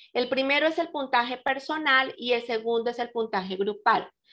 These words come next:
Ustedes ingresan acá, nosotros ingresamos sin que nos cueste un solo peso, como lo decía Carlos, cero inversión, la membresía es gratuita. Pero recuerden lo que dijo Carlos, son los mejores productos del mundo,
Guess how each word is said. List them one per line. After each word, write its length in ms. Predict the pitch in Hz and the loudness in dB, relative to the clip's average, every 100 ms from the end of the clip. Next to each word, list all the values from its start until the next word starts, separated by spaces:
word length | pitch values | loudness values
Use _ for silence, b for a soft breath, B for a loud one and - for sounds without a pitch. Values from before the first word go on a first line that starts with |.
| B B - | B B -4
Ustedes 420 | - 294 294 320 | 4 6 6 2
ingresan 500 | 320 262 240 247 262 | -2 0 0 0 -4
acá, 320 | 254 - 196 | -4 -2 0
nosotros 420 | 202 214 202 233 | -2 -4 -6 -4
ingresamos 800 | 247 233 208 214 214 220 226 - | -2 -2 -2 0 0 -2 -6 -12
sin 500 | - - - 294 294 | -20 -8 -2 0 0
que 100 | 294 | -2
nos 200 | 247 226 | -2 -2
cueste 360 | - 220 208 226 | 0 0 0 0
un 80 | 226 | 0
solo 320 | 220 214 214 | 0 -2 0
peso, 280 | 202 202 214 | -2 -2 -6
como 180 | 214 202 | 0 2
lo 100 | 185 | 2
decía 420 | - - 196 196 | 0 -2 -2 2
Carlos, 460 | 220 185 185 202 - b b | 4 4 2 -6 -10 b b
cero 400 | - 277 277 277 | 0 4 6 4
inversión, 680 | 269 240 220 - 240 214 196 | 0 -2 -2 -6 -2 0 2
la 100 | 202 | 0
membresía 540 | 208 208 208 - 226 | 0 -2 -6 -4 -2
es 100 | 220 | -2
gratuita. 580 | 226 226 226 226 - - _ _ B B B B | 0 0 0 -4 -4 -10 _ _ B B B B
Pero 140 | 240 | 4
recuerden 560 | 240 240 240 285 294 339 | 6 4 6 6 6 2
lo 100 | 349 | 2
que 120 | 302 | 2
dijo 260 | 240 240 247 | 0 0 0
Carlos, 380 | 233 196 190 208 | 2 2 0 -4
son 100 | 240 | -4
los 140 | 254 | -4
mejores 480 | 254 254 262 285 285 | -4 2 2 2 -2
productos 520 | 269 240 226 240 233 | 0 0 -2 -4 -4
del 160 | 220 220 | -2 0
mundo, 520 | 240 240 202 180 | 2 2 2 -2